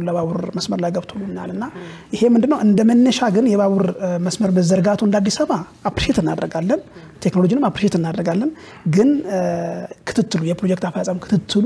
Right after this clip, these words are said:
ክፍተቶች ይኖሩበታል ብዬ አስባለሁ። በተለይ ከተመረቀና ስራ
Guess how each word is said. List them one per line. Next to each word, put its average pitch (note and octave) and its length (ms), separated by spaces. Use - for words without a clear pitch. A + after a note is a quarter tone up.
ክፍተቶች F#3+ 360
ይኖሩበታል F3 500
ብዬ F3 180
አስባለሁ። F3 460
በተለይ F3 280
ከተመረቀና F3+ 640
ስራ - 160